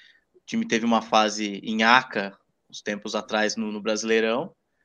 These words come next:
o primeiro ano de Brasileirão foi difícil, né? O time brigou pra não, lutou aí por, pra, pra não cair por, por muitas rodadas. Tem que aproveitar agora, tem que aproveitar agora a fase boa.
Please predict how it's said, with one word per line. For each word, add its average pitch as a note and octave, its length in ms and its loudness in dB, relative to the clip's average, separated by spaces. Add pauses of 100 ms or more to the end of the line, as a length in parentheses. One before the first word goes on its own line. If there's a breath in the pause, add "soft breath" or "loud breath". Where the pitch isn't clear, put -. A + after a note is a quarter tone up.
(160)
o - 80 -20
primeiro A2+ 380 4
ano A#2+ 180 2
de G2+ 100 -10
Brasileirão G#2 560 -2
foi G#2+ 200 -6
difícil, - 420 -6
né? G#2+ 80 -6
O - 20 -8
time G#2+ 260 -8
brigou G#2+ 280 -4
pra G#2+ 120 -10
não, G#2 160 -12 (200)
lutou G#2+ 320 -6
aí G#2 160 -4
por, - 240 -16 (100)
pra, G#2+ 220 -6
pra G#2+ 180 -2
não G#2+ 140 -4
cair G#2+ 380 -2
por, A2 220 -8
por - 160 -14
muitas A2 300 -4
rodadas. G#2+ 600 -4 (420 soft breath)
Tem A#2 140 -2
que A#2 80 -4
aproveitar B2 600 4
agora, A#2 760 2 (540)
tem A2 100 -8
que A#2 60 -6
aproveitar A#2 480 2
agora A2+ 260 4
a - 20 0
fase A#2 300 2
boa. A2+ 500 0